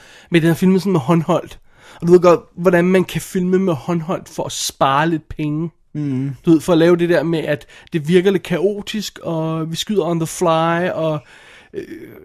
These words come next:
Speaker 1: du ved, lige så snart man skal begynde at lave mere smooth og lækkert, så kan, så, så bliver det hurtigt meget mere dyrt, ikke?
Speaker 2: Ja.
Speaker 1: Og lur mig, om det ikke er noget af det, de har gjort simpelthen for at...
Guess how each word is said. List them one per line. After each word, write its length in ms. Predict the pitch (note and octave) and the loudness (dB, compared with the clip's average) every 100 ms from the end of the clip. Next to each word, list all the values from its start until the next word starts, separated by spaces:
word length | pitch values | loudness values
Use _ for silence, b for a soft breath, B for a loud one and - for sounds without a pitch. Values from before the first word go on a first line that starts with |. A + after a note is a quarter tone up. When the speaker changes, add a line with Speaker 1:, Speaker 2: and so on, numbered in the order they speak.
| D#3+ | -4
Speaker 1:
du 60 | F#3+ | 2
ved, 140 | F3 | 2
lige 120 | - G#3+ | 0 -10
så 100 | A3 | -2
snart 240 | G#3+ D#3+ | -2 0
man 120 | F3+ | -2
skal 120 | - F3 | -4 -2
begynde 200 | F#3 E3+ | 0 2
at 60 | |
lave 140 | F3+ F3 | 2 2
mere 180 | F3+ | 2
smooth 580 | F#3 - F#3 F3 F3 F#3 - | 0 -2 2 2 2 -2 -4
og 80 | E3+ | -2
lækkert, 420 | D#3 D#3+ F3 - | 0 -2 -4 -8
så 60 | |
kan, 200 | F3 F3+ - _ - | -6 -6 -6 _ -20
så, 240 | - - - - | -16 -16 -16 -12
så 120 | G3 | -6
bliver 140 | F3 | -2
det 100 | D#3+ | 0
hurtigt 220 | D3+ D#3 D#3 | 2 0 0
meget 220 | C#3+ D3+ | 0 0
mere 140 | D3 | -2
dyrt, 320 | C#3+ D3 - | -2 -4 -4
ikke? 140 | - - B B | -6 -10 B B
Speaker 2:
Ja. 100 | A#2 | -6
Speaker 1:
Og 120 | G#2+ | -2
lur 280 | E3+ A3 F3 | 0 -2 -2
mig, 100 | A3 | -2
om 120 | F3 | -2
det 60 | E3+ | 2
ikke 120 | F#3 | 2
er 40 | F#3+ | 2
noget 140 | F3+ | 2
af 60 | E3+ | 2
det, 140 | F3 | 2
de 80 | F#3 | 0
har 80 | D#3 | -2
gjort 360 | F#3 - E3+ | -2 -2 -6
simpelthen 320 | F#3 D#3+ E3+ | -6 -6 -6
for 200 | D3+ E3 - | -6 -8 -6
at... 60 | D3+ | -8